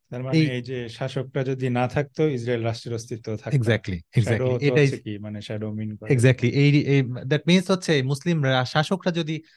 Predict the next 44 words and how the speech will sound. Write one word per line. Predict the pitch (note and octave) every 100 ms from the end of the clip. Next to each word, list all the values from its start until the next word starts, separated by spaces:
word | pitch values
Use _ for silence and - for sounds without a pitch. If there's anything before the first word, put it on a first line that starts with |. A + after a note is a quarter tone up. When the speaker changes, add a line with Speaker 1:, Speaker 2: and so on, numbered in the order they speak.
| _
Speaker 2:
সরে | - D#3+
যেত | F3 F3+
এখান | D#3+ D3
থেকে, | C#3+ C#3+
তাদের | C3+ B2+ D3+
এই | C#3 C#3+
ছায়া, | C#3 D3 D3 C3 G2 - _ _
এই | B2+ C#3
ইসরায়েল, | F3+ D3 F3 E3+ A#2
Speaker 1:
ইসরায়েল | G#2 A2 A#2+ C#3
Speaker 2:
এটার | E3+
Speaker 1:
অস্তিত্ব | D#3+ D#3
Speaker 2:
পক্ষে | -
Speaker 1:
নেই। | C#3+
Speaker 2:
এখানে | C3+ B2+
থাকা | - A#2+ A#2
Speaker 1:
হুম। | G2+ -
Speaker 2:
সম্ভব | - C3 A2+ G#2
হতো | G2+ F#2
না। | - _ _ _ _ _ _ -
So, | C#3 C#3
আলোচনার | D#3 E3 E3+ G3 G#3+
এই | E3+ G3
পর্যায়ে | F#3 G3+ F#3 G#3 G#3+
আমি | F3 E3+ F3+ F3+
তুষার | F3 F#3
ভাইয়ের | F3 F#3
কাছে | F3+ F3
যেতে | D3 C#3 C3
চাই | A#2 G#2+ - - - F3
যে | B2 C3+ C#3 C#3
হামিদ | C3+ D3+
ভাই | C#3+ E3 E3 D#3+
নিয়ে | C#3 D#3
আসলেন | E3+ - C3+
যে | A#2+ C3 B2+ A2+ -
বিভিন্ন | C3+ D3 E3 F3 E3+ F3+ F3 F3 _ _
প্রস্তাবনা, | - E3+ - E3+ D#3 D#3+ D#3 D#3
সমাধান | - D3 C3+ D#3+ E3+ D#3+
আমাদের | C#3+ C#3 C#3
সামনে | D3 C3+
যেগুলো | C3 B2+ C3
নেওয়া | C3 D3
হচ্ছে, | D#3+ - - B2